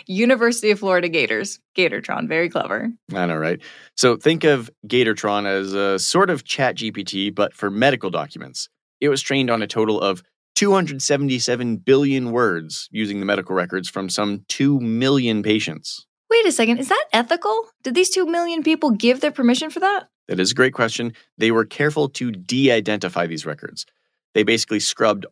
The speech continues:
Speaker 2: all identifying info from them, but retained about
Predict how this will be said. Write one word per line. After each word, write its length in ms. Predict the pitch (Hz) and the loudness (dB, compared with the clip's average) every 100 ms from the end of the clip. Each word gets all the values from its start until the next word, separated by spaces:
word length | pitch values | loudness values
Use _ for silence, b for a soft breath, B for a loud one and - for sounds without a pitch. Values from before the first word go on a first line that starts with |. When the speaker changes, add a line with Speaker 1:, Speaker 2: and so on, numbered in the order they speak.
| - | 0
Speaker 2:
all 300 | 123 143 147 | 4 6 6
identifying 640 | 123 117 110 98 101 98 | 4 -2 -4 -4 -2 -4
info 240 | 92 87 | -6 -10
from 240 | 85 120 123 | -4 -2 0
them, 200 | 117 113 b _ - | -4 -6 b _ -8
but 260 | 117 123 101 | 2 2 2
retained 460 | 110 - 170 160 | -4 -2 -2 0
about 260 | 123 113 | 2 0